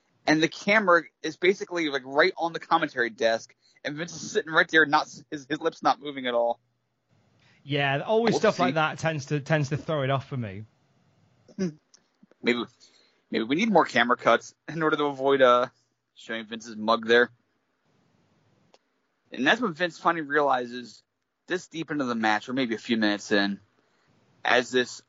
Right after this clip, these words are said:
Speaker 1: unnamed crew member is basically shielding Jarrett from the fans when Jarrett gets knocked to the outside,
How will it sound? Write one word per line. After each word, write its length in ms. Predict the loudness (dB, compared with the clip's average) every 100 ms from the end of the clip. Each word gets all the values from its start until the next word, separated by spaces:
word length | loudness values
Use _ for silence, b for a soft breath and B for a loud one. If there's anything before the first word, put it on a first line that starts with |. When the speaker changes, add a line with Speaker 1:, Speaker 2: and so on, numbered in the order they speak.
| 0
Speaker 1:
unnamed 440 | 0 0 -4 -4
crew 240 | -6 -4 -2
member 320 | -2 0 -2
is 80 | 2
basically 340 | 0 0 -6
shielding 440 | -12 0 0 0 0
Jarrett 340 | 4 6 4
from 140 | -2
the 60 | -12
fans 480 | -10 -6 -6 -6 -10
when 100 | -4
Jarrett 220 | -2 -2
gets 120 | -2
knocked 160 | -4 -4
to 60 |
the 140 | -4 -4
outside, 520 | -2 2 4 2